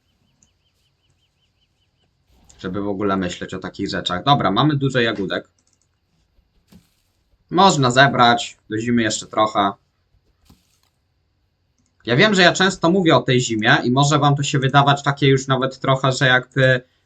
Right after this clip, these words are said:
Może nawet trochę przesadzam, ale uwierzcie mi, że zima w tej grze jest dość ciężka i no ja bym wolał ją przeżyć. Dobra, no nic, zasadzimy to sobie tutaj. To nie ma być ładne, to ma być...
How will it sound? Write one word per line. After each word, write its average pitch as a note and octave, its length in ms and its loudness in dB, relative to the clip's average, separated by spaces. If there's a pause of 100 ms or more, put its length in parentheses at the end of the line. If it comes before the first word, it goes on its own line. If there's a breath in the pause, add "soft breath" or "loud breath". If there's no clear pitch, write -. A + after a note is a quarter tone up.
Może D#3+ 180 2
nawet D#3+ 200 4
trochę C#3+ 240 -4
przesadzam, C#3+ 760 0 (360)
ale C#3+ 180 2
uwierzcie E3+ 460 2
mi, E3 180 6
że D#3 420 4
zima F#3+ 260 0
w G3 60 -2
tej E3 140 2
grze D#3 160 4
jest D3 200 4
dość - 500 -4 (1040)
ciężka D#3+ 680 0
i A#2+ 680 0
no C3+ 120 0
ja C#3+ 140 4
bym C#3+ 180 2
wolał C#3+ 340 4
ją C3 220 0 (120)
przeżyć. E2+ 560 -4 (1120)
Dobra, G2+ 260 -4
no F#2+ 120 -4
nic, F2+ 160 -6
zasadzimy G2 460 -8 (140)
to G2+ 120 -12
sobie G2 220 -6
tutaj. F2+ 300 -6
To A2 80 -8
nie A#2 120 0
ma G#2+ 120 0
być F#2+ 200 -8
ładne, B2 280 0
to A#2+ 100 -10
ma G#2+ 160 -4
być... - 500 -8